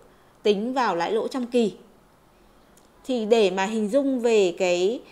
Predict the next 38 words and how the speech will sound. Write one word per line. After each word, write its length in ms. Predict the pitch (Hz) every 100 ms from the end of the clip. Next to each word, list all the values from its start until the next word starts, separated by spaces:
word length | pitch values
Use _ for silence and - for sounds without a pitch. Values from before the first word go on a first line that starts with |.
| - -
trường 160 | 226
hợp 120 | 202
này, 220 | 196 240 269
các 120 | 240
bạn 140 | 247
hãy 140 | 226 208
nhớ 260 | 196 185
đến 220 | 185 185
cái 80 | 214
công 180 | 214 247
cụ 140 | 233 -
tài 180 | 180 175
chính 380 | 202 180 214 269
là 360 | 240 190 160 - - _ _ _ _ _ _ _ -
Fair 320 | 214 208 190 - 185
Value 440 | 196 214 190 165 170 -
Through 300 | 196 185 180 -
Profit 440 | 202 196 190 196 - - 185
or 160 | 185 175
Loss. 360 | 165 - - - _ _ _ -
Thì 120 | 196
đây 200 | 220 226
chính 180 | 226 170
là 100 | 220
cái 140 | 220 175
loại 260 | 214 -
công 180 | - 208
cụ 140 | 214 -
tài 100 | 151
chính 380 | 208 170 202
mà 200 | 240 220
sẽ 240 | 165 - -
có 280 | - 156 160
cái 140 | 170 156
sự 280 | - 254 -
thay 140 | 214
đổi 340 | 202 196 175 156
trong 320 | - 202 190